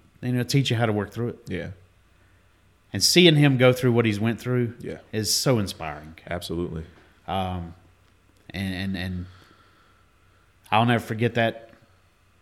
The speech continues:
Speaker 1: when, when he got hurt.
Speaker 2: Right.
Speaker 1: Um, it's funny the day that we're sitting here doing this podcast, you know, but that
Speaker 2: Oh, wow.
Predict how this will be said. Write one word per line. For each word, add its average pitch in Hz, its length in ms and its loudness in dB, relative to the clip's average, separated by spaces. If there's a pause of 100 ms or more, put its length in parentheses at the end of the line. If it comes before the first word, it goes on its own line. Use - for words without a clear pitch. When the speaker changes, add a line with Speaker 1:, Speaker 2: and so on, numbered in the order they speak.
(840)
Speaker 1:
when, 104 320 -2 (220)
when 107 140 -2
he 107 40 0
got 101 220 0
hurt. 110 400 -4
Speaker 2:
Right. 85 260 -6 (400)
Speaker 1:
Um, 92 600 -4 (1400)
it's 98 140 -10
funny 110 260 -2
the 92 120 -4
day 101 240 -2
that 98 160 -4
we're 98 80 -6
sitting 98 240 -6
here 104 100 -4
doing 101 180 -4
this 98 120 -6
podcast, 104 720 -6 (320)
you 104 100 -6
know, 95 220 -4
but 95 300 -8
that - 300 -8 (440)
Speaker 2:
Oh, 104 160 8
wow. 101 500 4